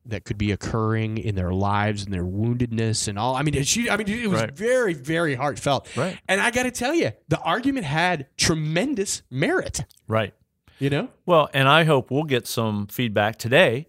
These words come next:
Speaker 2: from the podcast from the Baptist pastors who will argue vehemently why we want the word Baptist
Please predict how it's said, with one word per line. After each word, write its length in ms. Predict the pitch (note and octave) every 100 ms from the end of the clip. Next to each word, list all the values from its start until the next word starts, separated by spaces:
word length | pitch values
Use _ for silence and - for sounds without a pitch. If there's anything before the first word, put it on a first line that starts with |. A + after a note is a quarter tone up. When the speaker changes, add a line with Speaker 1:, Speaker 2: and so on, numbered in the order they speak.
| _
Speaker 2:
from 140 | - A2
the 60 |
podcast 460 | G#2 C3+ C3 A#2 A2+
from 360 | C3 A#2+ A2+ G#2+
the 300 | A2 G#2 G2+ - _ - G2
Baptist 600 | F2 B2+ C#3 - A#2+ -
pastors 520 | C3+ D3+ - A#2 A#2+
who 520 | B2 A#2+ A#2 A2+ - -
will 280 | A2 A2+
argue 320 | A2 A#2+ B2 A2+
vehemently 540 | G#2 D3+ D3 A#2+ A#2
why 300 | G#2+ A#2 C#3+
we 120 | C3
want 280 | B2 C3+ C#3
the 80 | A#2
word 220 | A#2+ A#2+
Baptist 480 | G#2+ C#3 - A#2+ -